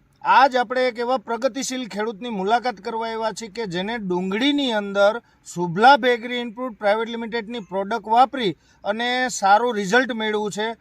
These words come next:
તો આવો આપણે જાણીએ એવા આપણા ખેડૂત મિત્રો કે જેને આપણી શુભલાભ એગ્રી ઇનપુટ પ્રાઇવેટ લિમિટેડની પ્રોડક્ટ વાપરી છે. નમસ્કાર.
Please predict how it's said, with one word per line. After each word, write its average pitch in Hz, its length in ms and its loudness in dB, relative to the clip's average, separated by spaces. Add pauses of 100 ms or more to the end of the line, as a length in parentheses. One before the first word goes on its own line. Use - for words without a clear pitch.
(280)
તો 240 320 4
આવો 196 340 2
આપણે 240 300 2
જાણીએ 226 680 0
એવા 226 600 4
આપણા 220 520 2 (280)
ખેડૂત 214 320 -4
મિત્રો 220 440 -4 (380)
કે 240 300 2
જેને 240 600 -2
આપણી 226 320 2
શુભલાભ 214 480 2
એગ્રી 240 260 -2
ઇનપુટ 240 420 -8
પ્રાઇવેટ 226 280 0
લિમિટેડની 240 440 -6
પ્રોડક્ટ 220 420 2
વાપરી 190 340 -4
છે. 226 300 -4
નમસ્કાર. 214 580 -2